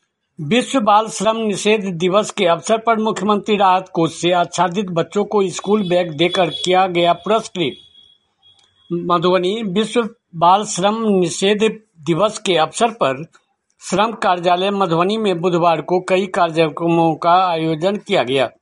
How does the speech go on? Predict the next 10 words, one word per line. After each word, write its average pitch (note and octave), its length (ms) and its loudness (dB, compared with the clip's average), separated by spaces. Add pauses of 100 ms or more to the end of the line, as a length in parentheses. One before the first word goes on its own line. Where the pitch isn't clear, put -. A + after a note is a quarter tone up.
(500)
श्रम B3+ 300 0
अधीक्षक B3 500 2
कार्यालय A3+ 460 2
में A3+ 180 0
उपस्थित A3+ 560 -2
पदाधिकारियों, F3+ 760 0
जनप्रतिनिधियों F#3 920 -2
एवं F#3 300 0
उपस्थित F3+ 460 -2
सभी F#3 340 -4